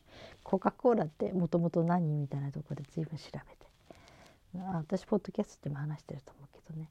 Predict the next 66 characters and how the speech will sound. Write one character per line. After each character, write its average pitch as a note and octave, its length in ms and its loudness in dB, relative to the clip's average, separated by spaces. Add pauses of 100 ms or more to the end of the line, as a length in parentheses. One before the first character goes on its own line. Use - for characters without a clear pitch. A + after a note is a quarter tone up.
(600)
ペ F#3 120 -2
プ - 100 -10
シ - 180 -12
コ D4+ 140 2
ー C4+ 40 6
ラ A3+ 60 2
っ - 20 -2
て - 140 -4
い - 20 -2
う D3 40 -2
の C#3+ 60 -2
も - 40 -2
あ C#3+ 40 -4
り C#3+ 80 -4
ま C#3+ 120 -2
し - 60 -16
た - 100 -16
ね。 D#3+ 580 -2 (920)
歴 F#3+ 240 4
史 - 80 -14
的 A#3+ 260 6
に A3+ 80 6
そ - 120 0
の F#3+ 80 4
コ - 180 -2
カ・ B3+ 160 8
コ C4 240 4
ー B3+ 40 6
ラ G#3 120 8
が - 100 -2
ペ - 160 4
プ A#3 140 4
シ - 140 -2
コ B3+ 180 6
ー A#3 40 10
ラ G3+ 80 8
に E3 140 4
も D#3+ 140 2
う E3 40 -2
販 G3 200 4
売 G#3+ 160 6
件 A3 180 4
数 G3 140 -2
が D#3 80 0
負 D3 180 -2
け G3 100 -2
た G#3+ 140 4
っ G#3 60 0 (160)
て - 80 -4
い E3 60 0
う - 20 -6
こ E3 120 -8
と D#3 120 -8
が D#3 140 -6
あ - 20 -4
っ D#3 60 -8 (140)
た - 100 -6
っ - 40 -18 (1300)
て G3+ 100 4
い F#3 60 8
う D#3+ 60 6
の D#3 80 2
も C3+ 120 -2 (120)
聞 - 120 -6
い C#3 60 -4
て、 - 140 -16